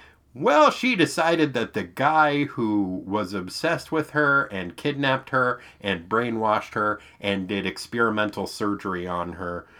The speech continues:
and stuck her in the middle of a nuclear explosion.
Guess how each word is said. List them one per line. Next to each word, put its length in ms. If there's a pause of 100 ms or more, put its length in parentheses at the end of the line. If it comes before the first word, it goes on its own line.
(360)
and 760
stuck 500
her 100
in 100
the 80
middle 260
of 100
a 40
nuclear 480
explosion. 880